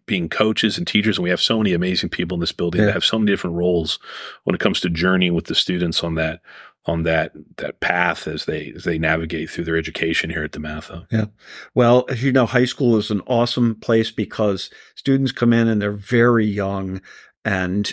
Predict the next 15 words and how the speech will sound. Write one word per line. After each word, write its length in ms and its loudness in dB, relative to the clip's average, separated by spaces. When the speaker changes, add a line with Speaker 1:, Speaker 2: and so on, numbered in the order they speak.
Speaker 2:
d-, 120 -4
we 160 2
get 160 4
a 40 0
chance 420 -2
to 180 0
really 460 4
walk 420 2
with 220 2
them 140 0
for 140 -6
four 300 2
years 400 2
that 140 -2
are, 340 -2